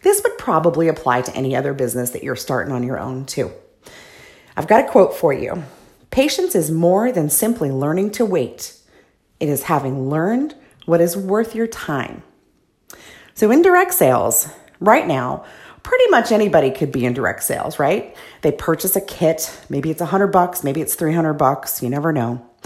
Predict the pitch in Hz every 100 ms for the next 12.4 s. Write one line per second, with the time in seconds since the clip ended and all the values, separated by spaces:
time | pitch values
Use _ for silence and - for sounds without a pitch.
0 | - - - - 147 143 151 180 131 120
1 | 120 156 175 _ - - - 233 240 240
2 | 294 294 226 190 196 196 160 165 160 135
3 | 135 135 135 110 - - _ _ _ _
4 | _ - 143 143 147 - 135 131 127 139
5 | - 156 151 151 131 - - - - -
6 | _ _ - - - 165 147 147 143 147
7 | - 170 156 170 262 - - - 214 208
8 | 269 - 151 127 127 135 202 151 - 127
9 | 127 139 - - - - _ _ _ _
10 | - 156 180 202 - 175 - 170 165 240
11 | 247 175 160 147 151 147 123 - 160 -
12 | - 190 -